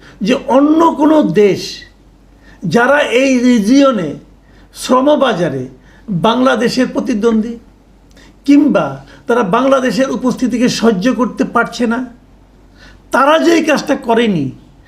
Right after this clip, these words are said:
তারা যেভাবে এদেরকে নানা রকমভাবে ফাঁদে ফেলেনি,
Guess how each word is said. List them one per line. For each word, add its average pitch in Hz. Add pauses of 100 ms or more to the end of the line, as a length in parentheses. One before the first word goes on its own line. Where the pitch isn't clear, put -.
(240)
তারা 269
যেভাবে 277
এদেরকে 233 (560)
নানা 233
রকমভাবে 208 (160)
ফাঁদে 226
ফেলেনি, 208